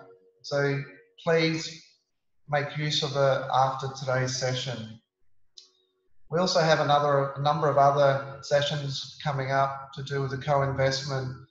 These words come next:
fund, um, and the Parks twenty twenty-five initiative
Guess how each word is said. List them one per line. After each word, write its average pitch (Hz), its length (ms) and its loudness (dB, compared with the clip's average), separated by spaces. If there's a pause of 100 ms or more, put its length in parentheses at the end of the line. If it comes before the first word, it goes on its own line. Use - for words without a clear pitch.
(640)
fund, 190 340 0 (360)
um, 120 460 -10 (140)
and 123 200 -6
the 120 80 -6 (120)
Parks 131 640 -2
twenty 127 260 -4
twenty-five 127 920 -2
initiative 139 600 -4